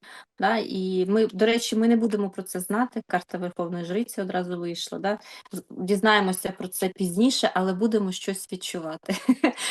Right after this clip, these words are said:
Це містична колода, Верховна Жриця, вона завжди про якусь інтуїцію, про совість, про щось таке всередині. Ну, ми, знаєте, це із серії будемо відчувати в повітрі якісь зміни.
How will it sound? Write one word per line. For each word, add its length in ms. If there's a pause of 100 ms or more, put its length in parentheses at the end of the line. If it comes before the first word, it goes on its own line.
(160)
Це 160
містична 560
колода, 540
Верховна 480
Жриця, 380
вона 240
завжди 460
про 140
якусь 400
інтуїцію, 800 (380)
про 140
совість, 600
про 120
щось 260
таке 260
всередині. 640
Ну, 80
ми, 180
знаєте, 340
це 180
із 180
серії 280
будемо 380
відчувати 560
в 80
повітрі 460
якісь 380
зміни. 380